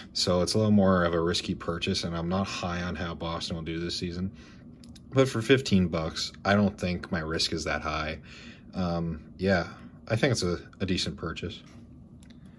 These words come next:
Forty-five dollars for these three cards, I will definitely take that. So this was my biggest purchase card-wise besides the sealed boxes.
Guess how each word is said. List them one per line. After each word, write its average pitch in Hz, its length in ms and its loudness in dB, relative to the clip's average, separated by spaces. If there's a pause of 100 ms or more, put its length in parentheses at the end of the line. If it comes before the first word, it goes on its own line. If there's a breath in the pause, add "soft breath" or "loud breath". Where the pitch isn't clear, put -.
(580 loud breath)
Forty-five 127 500 4
dollars 101 300 4
for 101 100 -2
these 101 180 4
three 92 220 -2
cards, 90 360 -2
I 87 120 -4
will 87 140 -2
definitely 82 340 -6
take 76 280 -10
that. 76 200 -8 (1080 soft breath)
So - 160 -8
this 120 220 0
was 139 180 2
my 135 120 4
biggest 113 480 0
purchase 107 520 0
card-wise 98 840 -2
besides 92 720 -2
the 95 100 -4
sealed 95 380 -2
boxes. 95 640 -2